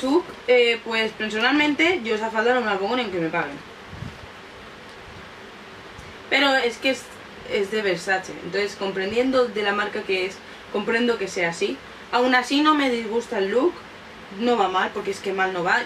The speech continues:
Yo una cosa es que me gusta a mí más la falda o menos, pero mal no va. Así que yo creo que le voy a dar un siete.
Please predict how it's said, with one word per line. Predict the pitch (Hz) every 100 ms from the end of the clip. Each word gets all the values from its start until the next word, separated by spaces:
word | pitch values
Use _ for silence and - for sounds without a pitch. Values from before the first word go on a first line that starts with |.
| 214
Yo | 214
una | 226
cosa | 233 247
es | 240
que |
me | 208 202
gusta | 202 208
a |
mí |
más | 202 196 196
la | 180
falda | 180 208 240
o | 170
menos, | 160 147 - -
pero | 202 190
mal | 208 226
no | 220 180
va. | 175 - - - - - -
Así | 233 240
que | 277 294
yo | 247 269 -
creo | 262 277 294 311 320 - - -
que | 240
le | 226
voy | 208 208
a | 190
dar | 196 - - - -
un | 214 214 220 214
siete. | - 156 101